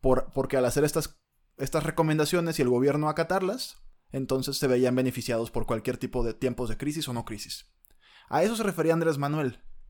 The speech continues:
Sin embargo, los medios de comunicación reconocidos nacional e internacionalmente, sus titulares decían algo así como, "López Obrador dice, el coronavirus vino como anillo al dedo para la transformación.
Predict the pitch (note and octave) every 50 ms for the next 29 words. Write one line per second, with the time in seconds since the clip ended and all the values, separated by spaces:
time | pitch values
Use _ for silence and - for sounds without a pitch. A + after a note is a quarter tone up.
0 | - - - - - _ _ _ _ _ - - F3 F#3+ G#3+ A3 G#3+ G#3 G3+ G3
1 | G3+ F3 D3 C#3 C#3 D3+ E3 E3+ E3+ E3+ D3+ D3+ - D3+ C#3+ D3 D3+ D3 D#3 C#3+
2 | B2+ D3 D3+ D#3 D#3+ D#3+ - - - C3+ - A#2 A2+ A2+ A#2 C3 C#3 C3+ C3 A#2+
3 | - B2+ A#2+ B2+ C3+ C3+ C3 B2+ A#2+ A#2+ A#2 C3+ C#3 C#3+ D#3 D#3+ D#3+ D#3+ D#3 G3
4 | G3+ G#3+ G#3 - _ _ _ - C#3+ - C#3+ - - C#3 C#3+ D3 D3+ C#3+ C#3 B2+
5 | - D3 D3+ D#3+ D#3+ E3 D#3+ - - _ _ _ _ _ _ _ _ _ - C3+
6 | C#3 C#3 - - C#3 B2+ - C3+ B2+ B2+ B2+ B2+ - - _ _ - D3 D3 D3+
7 | C#3 C#3 C3+ C3 C3+ D3 D#3 D3+ D3+ D#3+ D3+ - F3+ F3+ - - D3 C#3 C3+ C#3
8 | C3 C3 C3 C3 C#3 D3 D3 D3+ D3+ C#3 C3+ C#3+ D#3 E3+ F3+ F3+ F3 F3 - C3+
9 | B2 A#2 A#2+ C3+ C#3+ C#3 C3 C3 C3+ C3+ C3+ C3 C3+ - A#2+ A2+ A2 G#2+ G#2+ A2
10 | G#2+ G#2+ - - G#2 G#2 G#2 - - - - - -